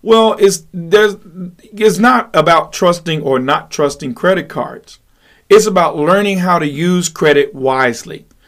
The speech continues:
So you must use credit to build credit. The proper way to use it is to, to put things on your credit card that you normally would purchase anyway. Put the money away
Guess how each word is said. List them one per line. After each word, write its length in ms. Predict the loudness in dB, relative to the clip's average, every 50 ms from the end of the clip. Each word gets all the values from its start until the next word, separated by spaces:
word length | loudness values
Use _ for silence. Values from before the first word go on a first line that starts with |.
| _ _ _
So 180 | -4 0 0 2
you 140 | 2 2 0
must 280 | 0 0 0 0 -2
use 340 | -2 -2 0 2 2 0 0
credit 380 | -2 -2 0 0 0 -2 -4 -8
to 80 | -6
build 300 | -2 0 0 0 0 -2
credit. 360 | -2 -4 -4 -4 -4 -10 -18 _ _ _ _ _ _ _ _ _ _ -10
The 80 | -10
proper 340 | -4 0 2 2 2 2 0
way 180 | -2 0 -2 -2
to 60 | -4
use 360 | -6 -4 -2 -2 -2 0 -2
it 120 | -2 -2 -2
is 160 | -4 -4 -2
to, 240 | -2 -2 -2 -2 -6 -12 -20 _ _ -6
to 160 | -4 -4 -4
put 400 | -4 -8 -6 -4 -4 -4 -4 -2
things 400 | -2 0 0 0 0 -2 -4 -4
on 200 | -2 0 0 0
your 120 | 0 -2 -4
credit 320 | -2 -2 -2 0 -2 -2
card 280 | 0 2 2 2 2 0
that 80 | -2
you 180 | -6 -6 -6 -4
normally 640 | -2 0 0 0 0 2 2 2 2 0 0 -6 -14 -20 _ _ _ _ -2
would 160 | 0 0 0
purchase 400 | 2 0 0 0 0 -4 -2 0
anyway. 480 | 0 0 0 0 -2 -4 -6 -6 -10 -16 -20 _ _ _ _ _ _ _ _ _ _ _ _ -6
Put 140 | -4 -2 -2
the 80 | 0
money 280 | 0 0 0 0 0 2
away 460 | 2 2 4 4 4 2 2 0 -4